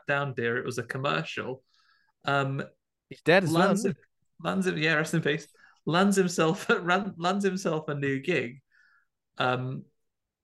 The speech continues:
Speaker 1: in a, a sequel to The Emperor's New Groove, in which he plays the Egyptian sun god transformed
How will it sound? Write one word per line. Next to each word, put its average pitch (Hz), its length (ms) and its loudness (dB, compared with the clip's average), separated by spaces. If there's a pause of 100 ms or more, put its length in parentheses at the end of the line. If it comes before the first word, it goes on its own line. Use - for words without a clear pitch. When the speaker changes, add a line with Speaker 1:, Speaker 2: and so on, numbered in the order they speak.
Speaker 1:
in 151 160 -2
a, 135 720 -2
a 127 60 -2
sequel 180 540 0
to 135 120 -4
The 131 140 2
Emperor's 135 420 -2
New 120 240 -2
Groove, 123 520 -2
in 127 220 -6
which - 260 -6
he 208 140 -10
plays 123 760 -4 (1120)
the 131 220 0
Egyptian 160 580 -2
sun 220 440 0
god 117 420 -2 (300)
transformed 160 1080 -2